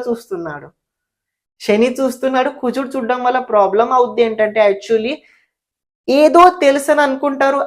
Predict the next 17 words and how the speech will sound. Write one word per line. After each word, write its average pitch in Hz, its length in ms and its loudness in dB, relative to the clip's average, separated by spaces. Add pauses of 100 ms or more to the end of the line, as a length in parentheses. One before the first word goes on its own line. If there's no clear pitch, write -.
(160)
Actually 240 360 -4
మీరు 233 140 6
ఎప్పుడైతే 240 340 2
మీకు 240 200 -4
ఎవరైనా 226 320 2
ప్రశ్న 226 260 2
అడుగుతారో 226 340 2
ఏం 208 140 -4
అర్థం 165 360 -4
అవ్వదు. 143 280 -12
కాబట్టి 214 440 0
మీరు 214 180 6
ఎంత 220 220 -4 (600)
సాఫ్ట్‌గా 269 520 4 (140)
ఉంటారో, 208 400 4 (400)
ఒకవేళ 277 260 4 (180)
తెలిసి 247 360 6